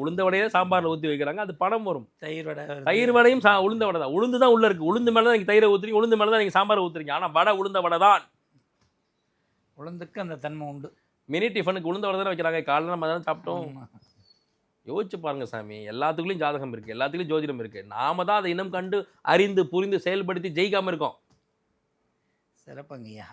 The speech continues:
Speaker 2: ஆன்மீகத்தை அறிவியலோட சேர்த்து சொல்லும் பொழுது, ஒரு க-, கல்வியை, அவங்க படிச்ச ஒரு கல்வியில் சிறந்து, நீங்க இதை இன்னும், ஏன் நீங்களே சொல்லுவீங்க, "நாங்க வேற ட்ராக்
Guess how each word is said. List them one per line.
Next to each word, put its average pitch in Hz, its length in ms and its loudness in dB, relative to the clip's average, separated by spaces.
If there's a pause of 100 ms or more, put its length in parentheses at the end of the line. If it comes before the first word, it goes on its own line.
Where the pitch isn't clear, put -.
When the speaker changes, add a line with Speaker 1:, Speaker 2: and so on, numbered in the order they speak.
(140)
Speaker 2:
ஆன்மீகத்தை 180 600 -10
அறிவியலோட 185 640 -8
சேர்த்து 160 440 -12
சொல்லும் 147 340 -16
பொழுது, 147 420 -16 (640)
ஒரு 214 300 -12 (140)
க-, 175 400 -6
கல்வியை, 185 720 -8
அவங்க 160 420 -16
படிச்ச 175 580 -8 (120)
ஒரு 143 160 -12
கல்வியில் 165 480 -10
சிறந்து, 156 560 -14 (380)
நீங்க 160 280 -6
இதை 151 220 -2
இன்னும், 160 360 -8
ஏன் 151 420 -10 (320)
நீங்களே 170 240 -8
சொல்லுவீங்க, 160 540 -10
"நாங்க 139 500 -10
வேற 156 280 -2
ட்ராக் 165 320 0